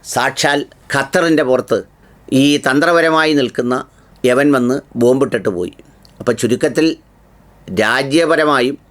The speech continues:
ഈ ഞണ്ണൽപരമായും, അന്നം ഞണ്ണുന്നതേ, അങ്ങനെ ഞണ്ണുന്നതും ഒക്കെ നോക്കിയാൽ, പിന്നെ മാനവികതയും മനുഷ്യത്വവും ഒക്കെ നോക്കിയാൽ, ഒരു രാജ്യത്തിൻ്റെ അതിർത്തി കടന്ന് ആക്രമിക്കുന്നു എന്നൊക്കെ പറഞ്ഞ് നോക്കിയാൽ ഖത്തറിൻ്റെ കൂടാണ് നിൽക്കേണ്ടത്.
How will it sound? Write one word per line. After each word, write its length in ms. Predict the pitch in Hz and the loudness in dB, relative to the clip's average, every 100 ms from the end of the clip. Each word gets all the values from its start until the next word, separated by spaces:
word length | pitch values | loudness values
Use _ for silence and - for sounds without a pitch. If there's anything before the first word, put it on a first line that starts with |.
| _ - | _ -2
ഈ 140 | 143 143 143 - _ _ _ - 139 | 2 2 0 -4 _ _ _ -2 2
ഞണ്ണൽപരമായും, 800 | 127 143 180 190 180 156 117 87 - _ _ - - | 2 2 2 2 2 2 0 -2 -10 _ _ -12 -2
അന്നം 200 | 123 160 151 | 0 2 2
ഞണ്ണുന്നതേ, 420 | 131 120 104 71 - _ _ - - | 0 0 -2 -4 -12 _ _ -14 -2
അങ്ങനെ 200 | 120 160 170 | 0 2 2
ഞണ്ണുന്നതും 500 | 143 151 160 160 160 - - 123 | 2 2 2 0 -2 -4 -6 -4
ഒക്കെ 180 | 120 180 151 | -2 0 0
നോക്കിയാൽ, 400 | 131 - 113 - _ _ - | -2 -2 -2 -4 _ _ -2
പിന്നെ 160 | 175 180 | 0 0
മാനവികതയും 600 | 165 180 185 180 175 175 165 | 0 2 2 2 2 2 2
മനുഷ്യത്വവും 460 | 156 160 160 170 | 0 -2 0 0
ഒക്കെ 140 | 139 156 135 | 0 0 0
നോക്കിയാൽ, 380 | 127 131 107 82 - | -2 0 -2 -2 -4
ഒരു 100 | 127 139 | 0 0
രാജ്യത്തിൻ്റെ 440 | 131 135 131 131 | 0 -2 -2 -2
അതിർത്തി 320 | 123 123 117 127 | 0 -2 0 0
കടന്ന് 240 | 117 117 | 0 0
ആക്രമിക്കുന്നു 520 | 110 110 117 107 117 | -2 -2 -2 -2 0
എന്നൊക്കെ 280 | 123 117 - 135 | 0 0 -2 -2
പറഞ്ഞ് 200 | 131 127 | 0 0
നോക്കിയാൽ 300 | 120 104 120 127 | -2 0 -2 0
ഖത്തറിൻ്റെ 360 | 117 - 139 147 | -2 -2 0 0
കൂടാണ് 280 | 131 127 120 143 | 2 0 0 0
നിൽക്കേണ്ടത്. 400 | 139 120 92 | 0 -2 -4